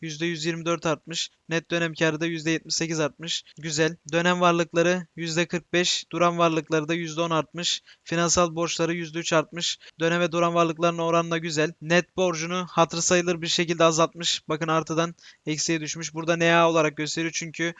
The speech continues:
arasındaki aralık abartı olunca buraya N A olarak giriliyor. Öz kaynaklar yüzde yirmi altı artmış. Güzel. Bunlar da gayet güzel. Şöyle aşağıdaki grafiklere bakalım. Çeyreklik satışların arttığını, Fabe yönünün arttığını, muntazam bir şekilde arttığını görüyoruz.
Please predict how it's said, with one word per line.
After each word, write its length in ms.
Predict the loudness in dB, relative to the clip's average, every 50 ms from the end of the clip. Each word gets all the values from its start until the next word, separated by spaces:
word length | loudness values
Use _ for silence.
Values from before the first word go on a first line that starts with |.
| -14 -18 -12 -2 2
arasındaki 580 | 4 4 6 4 2 2 0 -2 0 4 6 6
aralık 380 | 6 6 4 2 0 -4 -4 0
abartı 400 | 0 2 4 4 2 2 2 -4
olunca 460 | -4 -4 -6 -4 0 2 2 2 2 _ -12 -20 -18 -8
buraya 220 | 0 2 4 4 4
N 220 | 4 4 6 8
A 180 | 8 8 6 6
olarak 320 | 4 2 0 0 -2 -4
giriliyor. 380 | -6 -6 -6 -6 -6 -6 -8 -8 _ -2
Öz 220 | -2 0 0 2
kaynaklar 640 | 4 4 4 6 4 2 0 2 2 2 2 2 -2 -8 _ _ _ _ _ _ _ _ -10
yüzde 280 | -8 -6 -2 0 2
yirmi 240 | 2 2 2 2 2
altı 240 | 0 2 4 4 2
artmış. 320 | 2 2 -2 -8 -8 -6
Güzel. 300 | -6 -4 -2 -2 -2 -2 -4 -12
Bunlar 340 | -14 -10 -6 -2 -2 0 0
da 60 | 2
gayet 380 | 4 6 6 6 6 4 0 -4
güzel. 280 | -4 0 0 0 -2 -4 _ _ -8
Şöyle 240 | -2 0 4 6
aşağıdaki 360 | 6 6 6 4 4 4 4 2
grafiklere 500 | 2 2 2 0 0 2 4 4 4 4
bakalım. 360 | 2 0 0 -2 -4 -4 -6
Çeyreklik 500 | -2 2 2 4 4 2 0 -2 -4 0
satışların 440 | 0 0 0 0 0 0 0 2 2
arttığını, 540 | 0 0 0 -2 -2 -2 0 0 -4 -4 -6 -12 -20 -20 _
Fabe 280 | -2 2 2 2 4 2
yönünün 180 | 0 -2 0
arttığını, 480 | 2 2 2 2 2 -2 -2 0 -2 -4
muntazam 480 | -6 -6 -4 -2 -2 0 0 0 -2 -2
bir 40 |
şekilde 280 | -4 -6 -4 -2 0 0
arttığını 340 | 0 0 _ -6 -6 -6 -4
görüyoruz. 460 | -4 -4 -4 -4 -6 -6 -8 -8